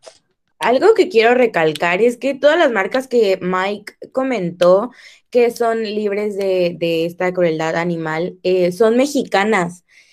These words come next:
Este, también está Bisú, que no lo comentó, pero yo estuve viendo como videos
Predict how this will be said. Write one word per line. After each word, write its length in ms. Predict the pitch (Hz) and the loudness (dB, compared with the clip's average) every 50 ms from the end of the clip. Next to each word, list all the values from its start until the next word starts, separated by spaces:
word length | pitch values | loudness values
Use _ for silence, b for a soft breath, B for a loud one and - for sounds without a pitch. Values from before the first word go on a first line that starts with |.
| b b b | b b b
Este, 240 | - 190 190 185 202 | -2 -2 -2 -2 -2
también 320 | 185 202 196 208 214 220 | -2 -2 -2 -2 -2 -2
está 300 | 240 240 240 233 220 214 | -2 -2 0 2 2 2
Bisú, 460 | 208 220 214 185 180 220 220 240 277 277 | 2 0 -2 -2 -2 0 0 0 0 0
que 100 | - 220 | -4 -4
no 200 | 202 190 190 190 | -2 -2 -2 -2
lo 160 | 190 202 202 | -2 -2 -2
comentó, 600 | - 185 180 170 160 160 160 175 180 196 220 240 240 | -2 -4 -4 -2 -4 -2 2 2 4 4 2 0 -2
pero 140 | - 214 196 | -2 -2 0
yo 140 | 180 170 180 | 0 0 0
estuve 400 | 180 180 180 196 190 196 196 196 | -2 -2 -4 -4 -2 -2 -2 -2
viendo 520 | 185 185 180 175 180 175 185 185 185 185 | -2 -2 -2 -2 2 2 4 4 2 2
como 640 | 185 185 175 175 170 165 165 160 160 156 151 151 147 | 0 0 0 0 -2 -2 -2 -2 -2 -2 -2 -2 -2
videos 680 | 143 156 156 147 165 165 170 175 196 233 311 349 - | -2 -4 -2 2 4 6 6 6 6 4 2 -2 -6